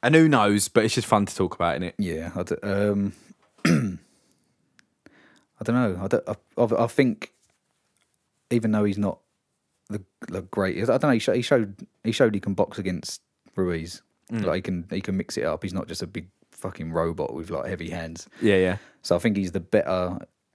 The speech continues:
Speaker 2: he's got a bit more about him than Wilder. He's not just gonna, like, s-, stand back. Like, Wilder was just,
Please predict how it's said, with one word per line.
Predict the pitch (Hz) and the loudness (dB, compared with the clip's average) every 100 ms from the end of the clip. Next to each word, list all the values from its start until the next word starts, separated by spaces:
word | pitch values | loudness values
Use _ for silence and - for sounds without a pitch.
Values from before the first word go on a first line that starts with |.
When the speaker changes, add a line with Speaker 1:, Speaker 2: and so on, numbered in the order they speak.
| _ _ _ _ _ - | _ _ _ _ _ -10
Speaker 2:
he's | 110 | 0
got | 117 | 2
a | |
bit | 101 95 | 2 0
more | 101 | -2
about | 95 101 64 | 0 0 0
him | 85 | -4
than | 85 85 | -6 -2
Wilder. | 85 85 87 95 - _ - | -2 -2 -4 -6 -10 _ -10
He's | 98 98 | -4 -4
not | - | -4
just | 90 | -6
gonna, | - 87 | -6 -4
like, | 87 82 | -4 -4
s-, | - - _ _ _ | -6 -12 _ _ _
stand | - - 92 90 | -12 -8 -8 -6
back. | - - | -6 -2
Like, | 87 - | -4 -2
Wilder | 104 98 85 | 0 0 -2
was | 82 82 | -6 -8
just, | 85 - | -10 -10